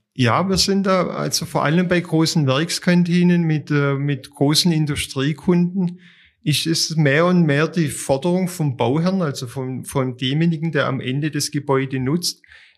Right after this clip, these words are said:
ähm, haben wir mehr und mehr Planungen, wo die Planung, also genau das, wie erfasse ich's, wo mache ich ein Erfassungsmodul hin, wo mache ich eine Zulufteinbringung hin,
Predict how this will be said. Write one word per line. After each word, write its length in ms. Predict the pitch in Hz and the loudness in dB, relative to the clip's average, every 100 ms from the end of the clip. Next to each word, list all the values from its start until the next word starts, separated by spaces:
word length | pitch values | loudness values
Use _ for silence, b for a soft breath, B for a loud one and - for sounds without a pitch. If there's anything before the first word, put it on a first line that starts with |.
| _ - | _ -2
ähm, 300 | 143 147 147 | 2 2 2
haben 420 | 123 127 147 151 | 0 0 0 0
wir 140 | 151 180 | 4 4
mehr 280 | 156 139 | 4 2
und 160 | 175 175 | 0 0
mehr 220 | 151 160 | 0 0
Planungen, 640 | 175 127 127 156 170 170 156 | 0 0 0 0 0 0 0
wo 80 | |
die 160 | 156 156 | 0 -2
Planung, 1040 | - 123 113 127 170 190 208 - - B B B B B B | -2 -2 0 2 4 4 4 0 -6 B B B B B B
also 240 | 120 117 123 | -2 -2 -2
genau 320 | 127 127 185 | 0 2 2
das, 300 | 180 185 - | 0 -4 -2
wie 220 | 151 135 | -2 0
erfasse 540 | 135 135 143 156 - | -2 -2 -2 0 2
ich's, 360 | 196 175 - 139 | 2 2 -6 -4
wo 160 | 151 156 | 0 2
mache 180 | 151 | 2
ich 120 | 135 143 | 0 -2
ein 100 | 131 | -2
Erfassungsmodul 1080 | 127 151 147 175 175 185 175 165 175 170 | 0 0 0 0 0 2 2 2 2 2
hin, 280 | 170 170 160 | 2 0 0
wo 120 | 147 | 0
mache 200 | 151 139 | 2 0
ich 100 | 139 | 0
eine 220 | 139 131 123 | -2 -4 0
Zulufteinbringung 1120 | - 175 180 180 - 160 175 175 160 160 160 | 4 4 4 2 2 2 2 0 -2 0 0
hin, 300 | 160 165 | 0 -2